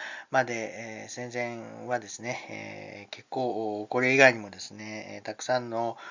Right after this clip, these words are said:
おー、パターンの、おー、仮名がありました。まあ、そういったものをですね、えー、読んでいくということをですね、皆さんと、えー、一緒にやっていきたいなというふうに思っておりますけれども、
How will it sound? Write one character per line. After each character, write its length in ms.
お 320
ー、 40
パ 140
タ 200
ー 40
ン 120
の、 560
お 100
ー、 20
仮 140
名 120
が 100
あ 80
り 80
ま 120
し 100
た。 200
ま 80
あ、 20
そ 120
う 20
い 40
っ 20
た 100
も 140
の 80
を 60
で 100
す 120
ね、 300
え 280
ー、 20
読 160
ん 40
で 140
い 60
く 560
と 100
い 640
う 100
こ 140
と 140
を 60
で 100
す 100
ね、 120
皆 200
さ 160
ん 60
と、 260
え 100
ー、 0
一 60
緒 140
に 220
や 80
っ 40
て 220
い 80
き 100
た 140
い 60
な 140
と 200
い 60
う 60
ふ 200
う 40
に 240
思 220
っ 20
て 160
お 40
り 100
ま 100
す 100
け 120
れ 100
ど 100
も、 300